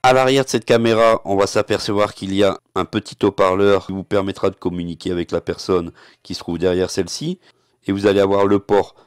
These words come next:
micro U S B pour l'alimenter. Sur le côté droit de la caméra, vous allez retrouver donc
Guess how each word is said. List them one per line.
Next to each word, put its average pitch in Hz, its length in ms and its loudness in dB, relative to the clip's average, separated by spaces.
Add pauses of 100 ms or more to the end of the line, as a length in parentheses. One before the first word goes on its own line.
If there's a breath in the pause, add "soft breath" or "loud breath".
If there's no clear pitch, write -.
(140 soft breath)
micro 113 500 -2
U 98 120 0
S 90 160 -2
B 98 220 0 (500 soft breath)
pour 123 360 2
l'alimenter. 98 680 -2 (1000 soft breath)
Sur - 380 0
le 147 80 2
côté 127 340 0
droit 113 480 2
de 98 100 0
la 101 140 2
caméra, 95 500 0
vous 107 160 -4
allez 98 160 2
retrouver 98 460 -2
donc 95 240 -2